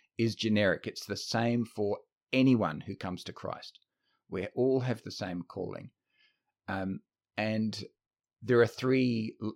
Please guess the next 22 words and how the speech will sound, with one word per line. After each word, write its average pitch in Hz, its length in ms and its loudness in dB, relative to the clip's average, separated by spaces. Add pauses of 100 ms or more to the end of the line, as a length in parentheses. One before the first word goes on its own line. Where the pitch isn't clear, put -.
(100)
sorts - 420 0
of 101 140 -2
levels 104 480 2
to - 120 -10
that. 90 280 -6
And 107 120 0
the, 110 120 0 (140)
the 110 80 -6
first 190 360 2
thing 107 380 0
is 110 240 -4
we 110 180 0
are 104 80 2
simply, - 480 -2 (560)
at 120 120 0
the, 92 120 -10 (140)
the - 160 0
first - 320 4
level, 104 280 2
we 120 200 4
are 107 80 2
called 110 500 0